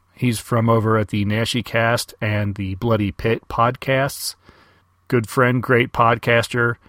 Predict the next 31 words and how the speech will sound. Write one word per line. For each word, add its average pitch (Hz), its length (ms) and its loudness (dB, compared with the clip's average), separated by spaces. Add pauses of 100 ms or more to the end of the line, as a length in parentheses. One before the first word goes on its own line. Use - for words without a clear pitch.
(440)
He 120 140 2
has 117 120 2
sent - 200 0
me 120 100 0
down 113 340 2
many 113 280 2
a 143 80 6
rabbit 123 400 2
hole 104 340 0
on 104 340 0 (160)
some 127 400 2
<laughs> - 340 -2
on, 170 120 4 (640)
on 147 180 2
films 147 540 0
and 131 200 2 (300)
T 143 200 2
Vs 123 280 2
that 110 160 2
he's 104 220 -2 (380)
discussed 113 540 -2
over 107 260 0
on 101 100 -2
those 98 200 -4
podcasts. 101 640 -4 (340)
So 135 120 0
anyway, 117 340 2 (260)
here 147 260 2
is 131 440 2
Rod 117 360 2
Barnett, 127 500 2